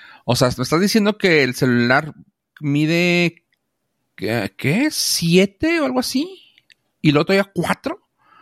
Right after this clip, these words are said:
O sea, no mames, o sea, en-, honestamente es un chorro, güey. Y como, ah, lo hemos dicho aquí, de, y, y igual lo dice Pollo siempre, güey, es, güey,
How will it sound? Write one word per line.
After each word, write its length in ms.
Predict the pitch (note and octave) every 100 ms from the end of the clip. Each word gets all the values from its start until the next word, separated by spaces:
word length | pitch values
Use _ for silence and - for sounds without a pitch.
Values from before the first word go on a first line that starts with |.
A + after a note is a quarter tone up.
| - _ _ _
O 40 | -
sea, 120 | B2
no 140 | C3
mames, 600 | D3+ F3 G3 D4+ D#4 F#3
o 120 | F#3+ -
sea, 140 | - -
en-, 280 | B2+ C3+ B2
honestamente 840 | A#2 A#2 A#2+ G#3+ G#3 A#3 B3 C#3+ F#2+
es 120 | -
un 240 | A#2+ G#2+ _
chorro, 380 | - B2+ F#3+ A2+
güey. 200 | D2+ - _ _ _ _ _ _ _ _ _ _ _ -
Y 120 | C#3
como, 260 | C3 A#2+ A2+
ah, 380 | A2+ A2+ A2 A2+
lo 100 | A2+
hemos 200 | C3 C3+
dicho 240 | C3+ D#3
aquí, 460 | C#3 D3 D#3 E3 D3+
de, 140 | A2+
y, 220 | G#2 G#2 G2+
y 180 | F#2+ -
igual 360 | - G#2+ G#2+ A2+
lo 80 | C3
dice 240 | C3 C3+
Pollo 240 | - C3 A#2+
siempre, 420 | B2+ B2 C3+ -
güey, 180 | G3+ A#2+
es, 220 | B2+ - - _ _
güey, 380 | A#2+ B2+ A#2+ -